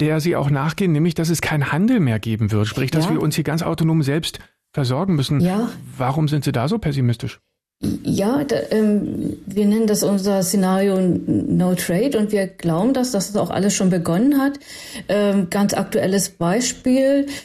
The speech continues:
Speaker 2: äh, jetzt bei Corona, plötzlich gab's keine Medikamente, keine Impfstoffe, AstraZeneca ging in Gro-, nach Großbritannien und was war mit uns in Europa? Wir sind leer ausgegangen.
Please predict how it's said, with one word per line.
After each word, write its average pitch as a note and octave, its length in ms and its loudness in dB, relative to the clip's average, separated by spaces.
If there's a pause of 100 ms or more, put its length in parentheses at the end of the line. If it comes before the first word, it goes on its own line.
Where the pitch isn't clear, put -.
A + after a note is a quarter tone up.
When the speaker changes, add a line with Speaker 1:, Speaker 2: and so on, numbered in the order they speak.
(320)
Speaker 2:
äh, G3+ 160 2
jetzt G3+ 320 0
bei F3+ 120 0
Corona, G3 520 2
plötzlich G3+ 400 -2
gab's F#3+ 220 -4
keine G3 240 0
Medikamente, G#3+ 680 0
keine G3 280 0
Impfstoffe, C#4 560 0
AstraZeneca A#3+ 920 0
ging G#3+ 200 2
in G3+ 120 2
Gro-, G3 140 0
nach G3 180 0
Großbritannien G3 580 0
und G3 180 0
was F#3+ 200 -2
war F#3+ 80 2
mit F3+ 180 2
uns C#4 220 2
in A3 100 0
Europa? A3 560 2
Wir A3+ 140 2
sind A3 160 0
leer A#3 180 2
ausgegangen. E3 680 0